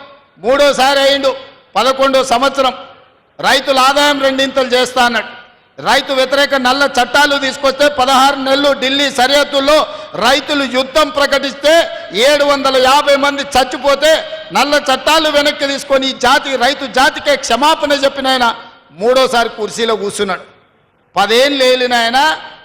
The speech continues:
ఒరేసుకుంటే ఉరేసుకున్న ఆయన, ఫామ్ హౌస్లో వండుకున్న ఆయన ఈరోజు రైతుల గురించి మాట్లాడుతున్నారు. నేను అడుగుతున్న మా యువకుల్ని, మీలో నుంచి వచ్చిన వాడిని నేను, పది నెలల్లోనే అద్భుతాలు జరుగుతాయా?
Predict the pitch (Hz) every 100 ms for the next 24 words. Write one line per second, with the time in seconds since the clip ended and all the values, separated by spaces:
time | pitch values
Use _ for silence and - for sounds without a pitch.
0 | - 180 240 262 262 247 233 226 202 240
1 | 262 - 240 233 226 220 220 202 220 233
2 | 220 214 190 196 208 214 202 190 180 -
3 | - _ 165 202 190 208 196 175 180 190
4 | 202 175 180 165 160 160 165 160 - 151
5 | - _ _ _ _ _ _ _ 180 254
6 | 254 269 285 285 285 277 269 262 277 285
7 | 285 269 - - - _ _ _ _ _
8 | 165 294 294 294 294 285 269 269 294 294
9 | 294 285 277 285 269 - - - _ _
10 | _ _ 226 262 302 285 294 311 311 311
11 | 302 277 277 285 294 277 269 277 285 277
12 | 262 285